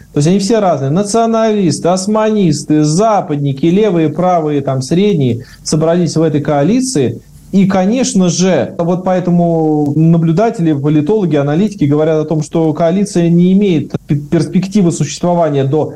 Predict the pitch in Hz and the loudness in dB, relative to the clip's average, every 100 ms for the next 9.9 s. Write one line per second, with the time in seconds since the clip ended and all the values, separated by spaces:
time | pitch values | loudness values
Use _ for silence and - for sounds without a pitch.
0 | - 156 170 175 156 156 156 160 151 165 | -4 -2 0 0 0 0 0 -2 0 0
1 | 170 190 277 196 127 - - 180 269 - | 2 2 2 0 -2 -4 -4 0 0 -2
2 | 208 190 190 175 190 254 - 170 170 165 | -2 -2 -2 0 2 0 0 0 0 0
3 | 160 175 240 202 151 139 170 175 196 170 | 0 0 0 -2 -2 0 2 2 2 2
4 | 180 151 147 214 196 175 135 175 208 156 | 0 0 -2 0 0 0 0 -2 0 -2
5 | - 131 - 185 - - 117 123 131 156 | -2 -4 -4 -8 -10 -6 -2 0 0 0
6 | 170 - - 131 139 185 170 104 - - | -2 -8 -8 -2 0 2 2 0 -6 0
7 | 170 180 262 202 175 165 170 180 220 254 | 0 2 0 2 2 2 2 2 0 -2
8 | - 151 156 165 165 175 180 180 202 202 | -2 -2 0 0 2 4 2 2 0 0
9 | 160 156 160 165 170 180 175 175 | 0 0 0 0 -2 -2 -2 -4